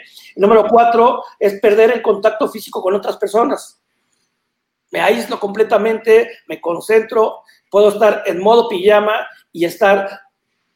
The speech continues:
chateando, chateando, y ya no quiero tener un contacto con, con, con mis familiares, con mis hermanos, con mis hermanas, con mis hijos. Solamente quiero estar más y más y más,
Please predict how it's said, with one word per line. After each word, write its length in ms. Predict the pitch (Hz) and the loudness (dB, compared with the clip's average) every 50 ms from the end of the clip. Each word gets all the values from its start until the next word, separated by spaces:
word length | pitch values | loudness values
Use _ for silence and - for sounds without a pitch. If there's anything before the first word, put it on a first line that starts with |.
| _ _ _ _ | _ _ _ _
chateando, 500 | - - - - - 208 214 226 233 214 | -14 -14 -10 -4 0 0 0 0 -2 -2
chateando, 460 | - 202 196 - 220 214 220 226 240 - | -2 -4 -2 0 -2 -2 0 -2 -4 -4
y 100 | 202 185 | -4 -2
ya 120 | 233 262 | -2 -2
no 220 | 311 311 302 - - - | -2 -2 -4 -6 -8 -10
quiero 360 | 214 254 320 320 294 254 - - | -8 -6 -2 -2 -2 -2 0 -2
tener 260 | 208 196 208 226 226 | -2 0 0 0 -2
un 160 | 240 254 - | -4 -6 -4
contacto 840 | - 208 185 175 - - - 208 214 - - - 208 185 196 196 196 - - - _ | -2 -2 -2 -2 -2 -4 -4 -4 -4 -4 -4 -2 0 0 0 0 -2 -6 -16 -20 _
con, 300 | - 190 180 175 180 180 | -6 -6 -4 -4 -6 -6
con, 320 | - 175 180 180 185 185 - | -6 -4 -4 -4 -4 -6 -6
con 160 | 190 175 185 | -6 -4 -2
mis 160 | 185 175 - | -4 -4 -2
familiares, 1080 | - 175 175 185 185 196 208 214 226 226 202 190 214 - - - - - - - _ _ | -4 -2 0 0 2 2 2 2 4 4 4 4 4 2 0 -4 -16 -20 -20 -20 _ _
con 200 | - 175 170 175 | -6 -4 -2 0
mis 200 | 180 175 170 - | -2 -2 -2 -2
hermanos, 640 | 175 160 160 180 196 208 226 226 214 208 208 202 | -2 -4 0 0 2 2 2 2 2 0 0 0
con 160 | - 202 170 170 | -4 -6 -6 -6
mis 120 | 165 - | -6 -6
hermanas, 500 | 170 165 170 196 208 214 214 208 196 - | -6 -4 -2 0 0 0 0 -2 -6 -6
con 140 | - 170 170 | -6 -8 -8
mis 140 | 175 170 - | -8 -6 -6
hijos. 340 | 220 233 - - 196 185 - - - - - _ | -8 -8 -6 -6 -6 -6 -8 -10 -16 -20 -12 _
Solamente 540 | - 220 233 233 226 220 220 220 233 202 | -2 0 2 2 2 2 0 -2 -4 -6
quiero 280 | - - 220 208 214 208 | 0 2 4 4 4 4
estar 360 | 202 202 - - 202 214 208 - - - _ _ | 2 2 2 2 2 2 0 -4 -10 -16 _ _
más 460 | - 220 226 - - - - - _ | -4 -2 -2 -2 -4 -6 -10 -16 _
y 140 | - 190 170 | -8 -6 -4
más 280 | 190 214 220 - - - - - | -2 0 0 -2 -4 -6 -10 -8
y 100 | 190 180 | -6 -2
más, 300 | 196 208 208 196 - | -2 -2 -2 -2 -6